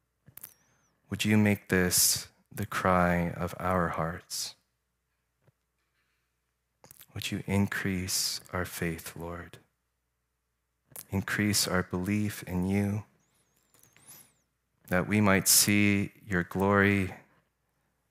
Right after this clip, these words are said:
in ever greater ways, and that we may share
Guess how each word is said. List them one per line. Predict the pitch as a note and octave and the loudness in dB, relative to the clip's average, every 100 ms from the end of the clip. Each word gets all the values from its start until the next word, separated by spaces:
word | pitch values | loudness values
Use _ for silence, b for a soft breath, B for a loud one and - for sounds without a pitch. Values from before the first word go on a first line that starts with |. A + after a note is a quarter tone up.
| _ _ | _ _
in | - F2+ | -2 0
ever | F#2+ G#2 G2+ | 2 4 2
greater | F#2+ F#2+ F#2 | 2 2 2
ways, | F2+ E2 D#2 E2 F2+ - - - - _ _ _ _ _ _ _ _ _ _ _ _ _ _ _ _ _ - | 2 0 0 -4 -6 -6 -6 -8 -12 _ _ _ _ _ _ _ _ _ _ _ _ _ _ _ _ _ -6
and | F2+ | -2
that | F2 | -2
we | F2+ F2 | 0 0
may | F2 | 2
share | E2+ - G2 G2 F2+ E2 D#2 | 2 2 4 6 6 2 -2